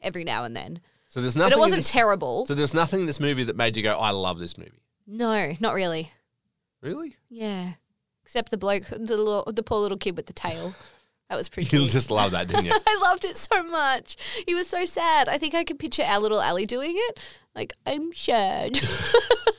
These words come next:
Speaker 1: And all it is, is he just couldn't get his tail out.
Speaker 2: Would you watch a sequel to this movie?
Speaker 1: Well, I don't know if this counts because I already have, so yes.
Speaker 2: And it's an interesting one, though, because, yes, it's a sequel, but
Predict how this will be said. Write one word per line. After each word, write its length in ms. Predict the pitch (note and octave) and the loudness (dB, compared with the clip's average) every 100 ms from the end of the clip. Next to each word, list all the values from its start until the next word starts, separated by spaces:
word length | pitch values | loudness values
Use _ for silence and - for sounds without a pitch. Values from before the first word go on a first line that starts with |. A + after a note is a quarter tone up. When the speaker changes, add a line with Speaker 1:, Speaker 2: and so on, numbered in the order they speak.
| G4+ - - D5 A#4+ A#4 | 0 0 0 2 4 4
Speaker 1:
And 80 | G#4+ | 4
all 160 | A4+ | 4
it 100 | A4+ | 4
is, 160 | G#4 G4+ | 2 0
is 160 | F#4 F4+ | -2 -2
he 100 | F4 | -4
just 180 | F#4 | -4
couldn't 200 | - E4+ | -6 -6
get 100 | E4 | -6
his 160 | E4+ E4+ | -4 -4
tail 340 | - F#4+ F#4 | -4 -4 -4
out. 240 | F#3+ - - _ _ _ G2+ | -6 -8 -14 _ _ _ -6
Speaker 2:
Would 240 | A2+ B2+ | -4 0
you 260 | B2+ B2 A#2+ | 2 2 2
watch 340 | G#2+ A2+ G#2+ | 0 -2 -2
a 100 | - | -6
sequel 560 | - G#2 G2 F2+ E2 - _ | -2 0 -2 -6 -8 -12 _
to 120 | - F#2 | -10 -8
this 160 | F2+ | -6
movie? 300 | F2 E2 E2+ _ _ _ - - - | -6 -8 -12 _ _ _ -20 -20 -2
Speaker 1:
Well, 180 | A#3+ C#4 | 2 4
I 80 | C#4+ | 2
don't 120 | E4 | 2
know 100 | G#4+ | 2
if 80 | F#4 | 2
this 140 | D4 | 0
counts 260 | - F#3 F3+ | 2 2 0
because 200 | F3+ G3 | -4 0
I 80 | |
already 240 | F3+ G#3+ F#3+ | 2 2 0
have, 280 | - - C4 | 0 0 0
so 160 | - | 0
yes. 600 | F3+ E3 D#3+ - - - - _ _ _ _ _ - | 0 -2 -6 -4 -4 -4 -8 _ _ _ _ _ 0
Speaker 2:
And 140 | D#3 | 2
it's 120 | E3 | 2
an 100 | F3 | 2
interesting 360 | F#3+ G3 F#3 F#3+ | 2 0 0 2
one, 160 | D3 | 2
though, 140 | A2+ G2+ | 4 4
because, 360 | A2 C3 B2 | 2 0 0
yes, 220 | C#3+ D3+ C#3 | 2 2 2
it's 120 | - | 0
a 60 | |
sequel, 480 | C#3+ B2+ B2+ G2 F2 - | 0 0 0 -2 -4 -2
but 640 | A2 G#2+ - - - - | 2 2 2 -2 -4 -6